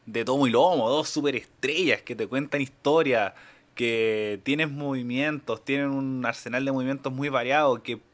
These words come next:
puede que llame a uno la atención de decir, "Quiero ver una trilogía de estos lu-, de estos, de estos luchadores". Y vas a ver que las tres luchas van a ser distintas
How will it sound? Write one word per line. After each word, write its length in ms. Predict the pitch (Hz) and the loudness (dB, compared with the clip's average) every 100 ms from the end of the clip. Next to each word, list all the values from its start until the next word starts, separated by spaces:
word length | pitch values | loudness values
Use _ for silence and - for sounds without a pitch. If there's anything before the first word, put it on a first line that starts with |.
| _ | _
puede 400 | - 151 160 160 | -2 2 2 2
que 260 | 139 151 139 - - _ - - _ | 0 -2 -2 -8 -20 _ -20 -20 _
llame 460 | 131 123 143 165 165 | -4 2 2 4 2
a 80 | |
uno 240 | 151 160 160 | 0 -2 0
la 100 | 147 | 0
atención 420 | 143 120 - 143 | 0 -4 -4 -4
de 100 | 139 | -2
decir, 600 | 127 - 135 127 - - _ _ _ _ - | -4 -4 -4 -6 -12 -20 _ _ _ _ -4
"Quiero 240 | 143 139 | -2 0
ver 320 | 139 143 135 _ | 2 0 -2 _
una 180 | 139 139 | -4 -2
trilogía 560 | 127 120 113 175 139 90 - | -2 -4 -6 -4 -6 -6 -10
de 100 | 110 | -8
estos 160 | 113 | -6
lu-, 180 | 107 101 | -6 -8
de 120 | 95 | -12
estos, 840 | 101 - 107 98 95 90 87 87 92 | -10 -6 -4 -4 -6 -8 -8 -12 -10
de 60 | |
estos 160 | 107 - | -10 -10
luchadores". 400 | 98 - 92 87 _ _ - - _ _ _ _ - | -8 -6 -6 -6 _ _ -20 -20 _ _ _ _ -14
Y 420 | 120 123 120 120 | -8 -2 -2 0
vas 260 | 113 139 | 2 2
a 60 | 151 | 4
ver 140 | 143 | 2
que 260 | 143 147 147 | 2 -2 0
las 180 | 131 127 | 0 -2
tres 140 | 147 | -2
luchas 300 | 139 151 151 | -2 -4 -2
van 100 | 147 | -2
a 60 | 135 | -2
ser 180 | 156 139 | -2 -4
distintas 520 | 135 165 196 98 | -6 -6 -4 -4